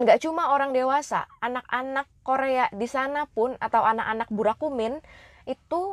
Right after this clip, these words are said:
menghadapi diskriminasi yang nggak kalah parahnya juga dengan orang dewasa. Ada satu adegan di mana ada anak Korea yang bunuh diri gara-gara nggak tahan dengan bulian di sekolahnya.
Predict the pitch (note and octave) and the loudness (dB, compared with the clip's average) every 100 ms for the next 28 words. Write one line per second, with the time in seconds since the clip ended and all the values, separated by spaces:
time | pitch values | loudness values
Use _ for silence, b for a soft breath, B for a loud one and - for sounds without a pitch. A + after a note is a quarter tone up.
0 | F4 D4 B3+ C4 G#3 A3+ A#3+ _ C#4+ D#4+ | -4 -6 -4 -4 2 2 0 _ -4 -4
1 | F4 _ _ _ G3 B3+ - A#3+ A#3+ A#3 | -8 _ _ _ -6 -4 0 0 0 -2
2 | A#3+ - E4 - - F#3+ G#3+ A3+ G#3+ A3+ | -4 -6 -8 -8 -16 -12 0 2 2 -2
3 | G3+ - A#3+ A#3+ C4 B3+ B3 B3+ C4 E4+ | 2 2 4 2 2 0 0 0 -4 -2
4 | G#3+ A3 G#3+ G#3 G3+ G3+ G3 A3+ B3+ F#3+ | 2 4 4 0 -2 2 4 4 2 0
5 | F#3 G#3 _ - G3+ A#3 A3+ - G3 F#3 | 0 -4 _ -4 -2 0 0 2 2 2
6 | F3+ A3+ D#4 A#3+ G#3 F#3+ G3+ C#4+ E4+ b | 0 0 -2 -4 -4 -4 -4 -4 -6 b
7 | b b b _ - _ A3 G3 F3 - | b b b _ -20 _ 0 2 2 2
8 | A3+ A3+ - A#3 A#3+ C4 A#3 F3+ - G3+ | 0 -2 2 2 4 2 2 0 -2 -6
9 | G#3 G#3 G#3 A3 F3+ A3 A3+ G3 - _ | -2 -2 -2 -4 -4 -4 -4 -6 -8 _
10 | - G#3+ G3 G3 G3 A3+ G#3 - F#3 - | 0 6 6 6 4 2 -2 -2 -4 -4
11 | G3+ G3 F3 E3+ F3 F3+ F#3 F#3 F#3+ F3+ | -8 -6 -8 -10 -6 -4 -4 -2 -2 -2
12 | F#3 F#3 F#3+ F3 E3+ D3+ D3+ - | -2 -4 -4 -2 -2 -4 -10 -16